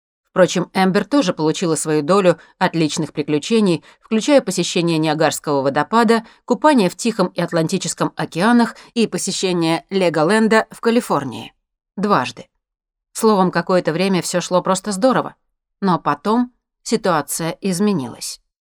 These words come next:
Шаг первый. Как путешествовать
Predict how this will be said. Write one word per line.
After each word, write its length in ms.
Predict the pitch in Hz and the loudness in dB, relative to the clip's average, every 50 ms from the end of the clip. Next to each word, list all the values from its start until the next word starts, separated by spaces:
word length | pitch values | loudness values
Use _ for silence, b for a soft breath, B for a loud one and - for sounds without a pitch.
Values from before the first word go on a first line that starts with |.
| _ _ _ _ _ _ _ _ _ _ _ _ _ _ | _ _ _ _ _ _ _ _ _ _ _ _ _ _
Шаг 300 | - - 285 294 294 - | -4 -2 -2 -2 -2 -2
первый. 380 | - 143 127 120 117 - - _ _ _ _ _ _ _ _ _ _ _ _ _ | -6 -6 -6 -6 -10 -18 -20 _ _ _ _ _ _ _ _ _ _ _ _ _
Как 260 | - - 101 - - - | -4 -2 -2 -2 -4 -8
путешествовать 840 | 151 - 147 131 - - 247 247 - - - 247 254 262 262 - | -12 -8 -8 -6 -2 -2 -2 -2 -2 -4 -2 0 0 0 0 -2